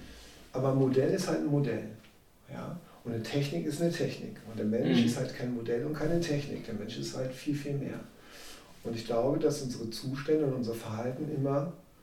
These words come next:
Speaker 1: ja, über das Gefühl gesteuert werden. Ja? Und deswegen war es nachher so, dass ich gesagt habe, ich möchte mich von, äh, den Modellen ein bisschen verabschieden und mehr mit den Leuten in den Kontakt gehen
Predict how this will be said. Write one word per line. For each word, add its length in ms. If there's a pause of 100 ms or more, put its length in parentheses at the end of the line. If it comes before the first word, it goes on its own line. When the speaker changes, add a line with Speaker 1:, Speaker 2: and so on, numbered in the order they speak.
(360)
Speaker 1:
ja, 140
über 100
das 180
Gefühl 340
gesteuert 460
werden. 320
Ja? 140 (880)
Und 640 (240)
deswegen 480
war 120
es 120
nachher 160
so, 100
dass 200
ich 140
gesagt 360
habe, 220
ich 380
möchte 360
mich 340
von, 460 (560)
äh, 60 (500)
den 120
Modellen 680 (100)
ein 160
bisschen 280
verabschieden 680 (320)
und 120
mehr 200
mit 180
den 200
Leuten 380
in 60
den 160
Kontakt 520
gehen 100